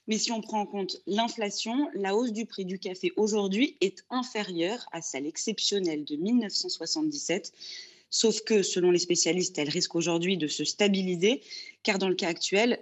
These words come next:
d'autres facteurs contribuent aussi à cette hausse, comme, euh, l'augmentation du coût de production, du transport, du cours du dollar, mais aussi de la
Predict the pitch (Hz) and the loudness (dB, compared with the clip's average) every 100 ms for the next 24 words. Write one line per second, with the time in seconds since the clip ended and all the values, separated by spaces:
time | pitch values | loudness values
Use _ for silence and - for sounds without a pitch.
0 | - 151 240 247 - - 196 - 202 165 | -6 0 2 2 -4 -6 -8 -4 -4 -4
1 | - 202 208 - 214 196 196 180 - 175 | -4 -8 -6 -4 -4 -2 0 -2 -2 -2
2 | 156 - 147 - 202 220 - 160 151 135 | -2 -4 -6 -2 0 0 -2 -2 -2 -4
3 | 131 127 185 190 202 185 190 180 - 208 | -8 -2 0 2 2 0 -4 -2 0 0
4 | 185 - 156 - 202 - 190 165 - 208 | 0 -2 -4 -6 -6 -4 -2 -2 0 2
5 | 247 240 - - - 180 220 - 196 - | 2 0 -8 -10 -6 0 0 0 -2 0
6 | 185 180 202 185 170 - 254 233 214 190 | 2 2 2 -2 -4 0 0 2 2 2
7 | 180 170 190 196 202 202 180 180 220 277 | 2 2 0 -2 -4 -2 -4 -4 -2 -2
8 | 185 170 170 | -2 -4 -4